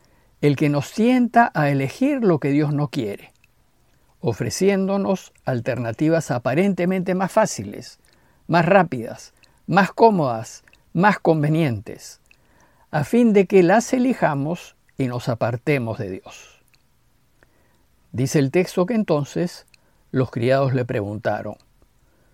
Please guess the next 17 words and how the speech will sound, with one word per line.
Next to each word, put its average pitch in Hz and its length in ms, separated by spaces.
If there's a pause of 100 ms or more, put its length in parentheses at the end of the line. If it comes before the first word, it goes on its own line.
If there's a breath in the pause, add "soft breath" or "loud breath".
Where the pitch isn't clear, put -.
(220)
"¿Quieres 147 380
que 151 120
vayamos 135 560
a 127 60
arrancarla?". 175 720 (1400)
Arrancar 156 520
el 208 120
mal 240 380 (140)
es 185 200
un 208 160
deseo 175 440
que 135 140
muchos 156 460
tenemos, 117 760 (400)
aniquilarlo 175 1120
y 127 180
eliminarlo. 104 840